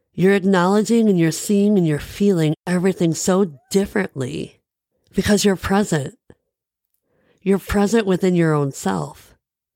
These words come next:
You're present within your own environment. And you're surrounded by greatness rather than the darkness.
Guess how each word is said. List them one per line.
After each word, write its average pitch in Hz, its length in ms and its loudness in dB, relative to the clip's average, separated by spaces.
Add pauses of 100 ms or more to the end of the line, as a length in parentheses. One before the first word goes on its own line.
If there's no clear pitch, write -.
(720)
You're 185 160 0
present 208 640 0
within 180 320 2
your 160 180 2
own 147 200 0
environment. 139 800 -4 (1120)
And 170 140 2
you're 170 120 2
surrounded 175 460 0
by 147 140 -2
greatness - 920 -8 (920)
rather 147 280 2
than 139 200 2
the 139 100 2
darkness. 147 920 -4